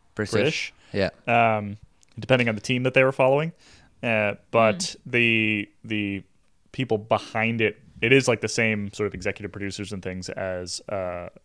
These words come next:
Speaker 2: as Drive to Survive. So it's not overly French, but they, they had to, and, and, um, sort of the, the production behind it, Netflix has said numerous times that sort of the, the politics involved in getting this series together was significantly more difficult than it was with F one.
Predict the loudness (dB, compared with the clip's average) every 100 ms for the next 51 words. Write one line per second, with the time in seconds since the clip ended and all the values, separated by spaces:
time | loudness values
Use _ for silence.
0 | _ -10 -6 -8 -8 -12 -10 -10 -10 -14
1 | _ _ -12 -10 -12 -16 -14 -6 4 4
2 | 6 6 6 4 4 4 2 0 2 2
3 | 2 2 4 2 0 -2 -6 -6 -20 -20
4 | _ _ _ -4 2 2 2 -4 -2 -2
5 | 0 -2 -2 -4 -10 -14 _ _ _ _
6 | _ _ _ _ -8 -4 -2 -2 -4 -6
7 | -8 _ _ _ _ _ _ _ _ 0
8 | 0 0 -4 -6 -12 -4 -4 2 2 2
9 | 2 2 2 -2 -4 -8 0 0 0 -6
10 | -6 -4 0 0 -2 -8 -12 -20 -10 -6
11 | -2 -2 -4 -12 _ _ -6 -6 0 2
12 | 2 0 -2 -2 -2 0 2 0 -2 2
13 | 2 2 -2 -4 -4 -4 -4 -2 0 0
14 | -2 -4 -4 -4 0 0 0 0 0 0
15 | -2 0 -2 -4 -2 -2 -2 -6 -4 -4
16 | -6 -6 -4 -2 -4 -2